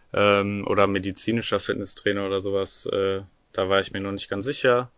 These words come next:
aber das ist auf jeden Fall was, was ich machen wollte. Ähm,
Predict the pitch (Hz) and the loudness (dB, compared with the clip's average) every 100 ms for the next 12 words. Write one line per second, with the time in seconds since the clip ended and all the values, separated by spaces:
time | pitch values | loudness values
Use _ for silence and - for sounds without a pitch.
0 | _ - 101 101 98 92 95 104 - 98 | _ -2 2 4 2 -2 -8 -4 -4 -2
1 | 101 - 101 101 - 101 98 107 104 113 | -4 -4 -2 -2 -2 -6 -4 -4 -4 -4
2 | 104 104 101 107 104 _ _ _ _ _ | -2 -4 -4 -8 -8 _ _ _ _ _
3 | - _ - 101 98 98 98 98 | -20 _ -2 2 2 2 -2 -6